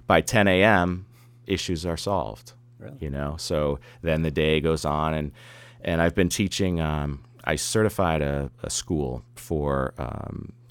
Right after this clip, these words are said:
Speaker 1: real estate professionals, uh, continuing ed.
Speaker 2: Okay.
Speaker 1: So we've been utilizing that as a huge driver for, um, our business. And,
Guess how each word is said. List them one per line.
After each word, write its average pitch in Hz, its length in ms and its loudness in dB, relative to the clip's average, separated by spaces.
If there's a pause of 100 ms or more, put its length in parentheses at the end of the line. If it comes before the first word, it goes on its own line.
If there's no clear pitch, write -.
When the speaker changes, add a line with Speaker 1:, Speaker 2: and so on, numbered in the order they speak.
(120)
Speaker 1:
real 90 240 2
estate 82 300 -2
professionals, 71 920 -4
uh, 60 120 -8
continuing 69 500 -6
ed. 50 200 -8 (260)
Speaker 2:
Okay. 156 200 -8 (240)
Speaker 1:
So 82 420 2
we've 82 240 0
been 85 180 0 (120)
utilizing 92 760 2
that 73 400 -2 (140)
as 69 220 -4
a 67 60 -2
huge 95 760 -6
driver 69 500 -4
for, 69 680 -6
um, 62 520 -10
our 73 80 -2
business. 64 560 -8 (560)
And, 71 640 -4